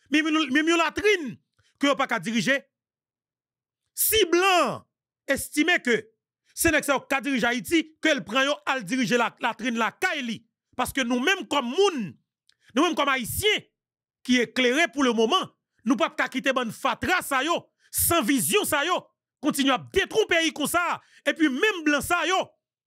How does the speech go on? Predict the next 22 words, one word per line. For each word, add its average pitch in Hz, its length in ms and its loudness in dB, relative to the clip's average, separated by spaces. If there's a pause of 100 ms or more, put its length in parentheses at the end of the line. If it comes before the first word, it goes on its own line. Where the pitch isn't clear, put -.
(320)
à 294 240 -6
humilier 359 560 4
nous, 392 260 -2 (840)
là 247 100 2
nous 247 120 -2
dans 226 120 0
pays 180 380 0
yo. 151 280 0 (1600)
Passeport 269 520 -2
haïtien, 320 600 -2 (1300)
logo 233 300 2
palmis 254 520 -4
nan 302 140 0
pa 254 140 -2
vle 220 140 -2
di 196 160 -8 (160)
anyen 247 340 0 (1600)
devant 214 280 0
le 202 160 2
monde 185 200 0
entier 170 260 -2
encore. 135 400 -4